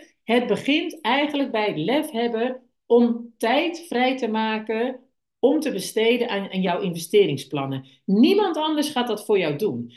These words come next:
Dus als jij wil dat het geld naar jou toe komt op een gegeven moment, dan dien jij zelf aan te geven, "Oké, ik wil hier mo-, nu gewoon in verdiepen. Ik wil hier tijd aan besteden, want dat geld dat staat er nu op de bank te niksen, vind ik zonde van mijn geld. Ik wil graag iets kopen in Spanje."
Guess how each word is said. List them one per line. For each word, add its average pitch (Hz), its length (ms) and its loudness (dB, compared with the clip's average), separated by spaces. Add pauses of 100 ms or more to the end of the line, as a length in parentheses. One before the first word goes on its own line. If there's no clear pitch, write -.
(100)
Dus 220 160 -4
als 285 260 0
jij 247 180 0
wil 302 220 2
dat 208 140 -4
het - 160 -10
geld 254 260 -4
naar 185 120 -6
jou 147 160 -4
toe 277 180 -2
komt 349 220 -8
op 302 100 -2
een 277 80 -4
gegeven 254 260 0
moment, 247 200 2
dan 233 180 2
dien 285 200 -2
jij 202 180 0
zelf 269 580 -2
aan 302 260 -4
te 277 100 -6
geven, 247 440 0
"Oké, 147 360 -2 (280)
ik 262 220 2
wil 254 220 4
hier 247 420 4
mo-, 214 180 -2
nu 247 220 2
gewoon 214 360 -2
in 190 180 -6
verdiepen. 147 520 -6 (220)
Ik 254 220 4
wil 285 180 4
hier 233 160 2
tijd 262 280 2
aan 233 100 0
besteden, 220 380 2
want 202 120 -4
dat 160 160 -8
geld 285 220 0
dat - 140 -8
staat 185 240 -6
er 180 60 -6
nu 175 100 -4
op 160 100 -6
de 160 120 -6
bank 156 260 -6
te 156 80 -8
niksen, 254 600 2
vind 165 180 -6
ik 143 120 -8
zonde 302 400 0
van 240 140 0
mijn 214 100 -2
geld. 220 480 0 (380)
Ik 320 320 2
wil 240 220 4
graag 208 380 -4
iets - 180 -12
kopen 226 380 2
in 175 120 -2
Spanje." 160 520 -4